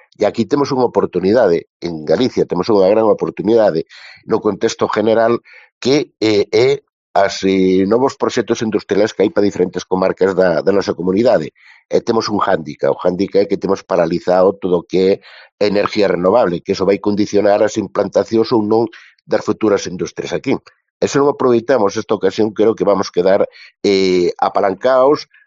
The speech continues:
eh, eh, sin un desenrolo industrial competente e competitivo. Nós, de feito, tanto nós como comisións, pedimos unha, unha reunión que a Xunta de Galicia. Nós queremos un pacto galego por a industria.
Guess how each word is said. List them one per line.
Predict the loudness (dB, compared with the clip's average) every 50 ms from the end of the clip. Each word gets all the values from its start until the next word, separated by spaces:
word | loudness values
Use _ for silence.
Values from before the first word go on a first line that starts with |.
| _ _ -2 0
eh, | 0 2 2 2 2 2 0 0
eh, | 0 0 2 2 2 2 0
sin | -2 -2 -4 -2 -2 -2 -2 -2 -2
un | -2 -2 -2 -2
desenrolo | -2 -2 0 0 0 2 2 2 2 2 2 0 0 -2
industrial | -4 -2 -2 -2 -2 0 0 2 2 2 0 -4 _ _ _ _ _ _ _
competente | -2 -2 0 0 -2 -2 0 0 -2 -2 0 0 0 0 0 0 _ _ _
e | 0 2 2 2 2 0 -2 _ -20 -20 -20 -20 _
competitivo. | _ -4 -2 -2 -2 -2 -2 -2 -2 0 0 0 2 0 -2 -2
Nós, | -2 0 2 2 2 2 0 -4 -6 -4
de | -4 -2 0
feito, | 0 0 0 0 0 0 0 0
tanto | -2 -4 -4 -2 -2
nós | -2 -2 -2
como | -2 -2 -2 -2 -2
comisións, | -2 -4 -2 0 2 2 2 2 0
pedimos | -4 -4 -2 -2 -2 -4 -4 -4
unha, | -4 -4 -2 0 0 2 2 2 2 2 0 -2 _ -14 -20 -20 -20 -20 -20 -16 -8
unha | -4 0 0 2 2
reunión | 2 2 2 0 0
que | 0
a | -2 -2
Xunta | -2 -2 0 0
de | 2
Galicia. | 2 0 2 2 0 0
Nós | 0 -2
queremos | -2 -2 -2 0 -2 -4
un | -6 -6
pacto | -2 -2 -2 -2 0 0 2 2
galego | 4 4 4 2 2 2
por | 2 2 0
a | 0
industria. | 0 0 0 -2 -2 -2 0 0 2 0 0